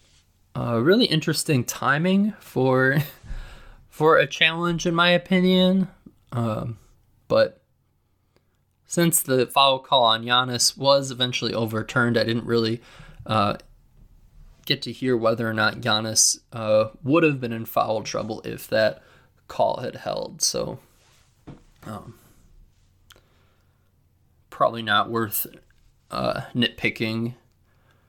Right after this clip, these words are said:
Um, so we do know the final result of this game and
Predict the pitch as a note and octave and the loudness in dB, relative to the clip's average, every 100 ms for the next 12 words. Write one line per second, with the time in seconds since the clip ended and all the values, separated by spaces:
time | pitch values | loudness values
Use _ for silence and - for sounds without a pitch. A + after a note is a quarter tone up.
0 | _ _ _ _ _ - - - B2 _ | _ _ _ _ _ -14 -12 -12 -14 _
1 | - B2 A2+ A#2 A2 G#2+ G#2+ G#2+ A2 A#2 | -8 -2 -2 0 0 0 0 2 0 0
2 | - A2+ A2 A2 A2+ C3 C3 B2+ - B2+ | -2 -2 -2 -4 0 2 2 0 -10 -8
3 | A#2+ B2 - C3 C3 C3 A2+ | -2 0 0 2 2 2 0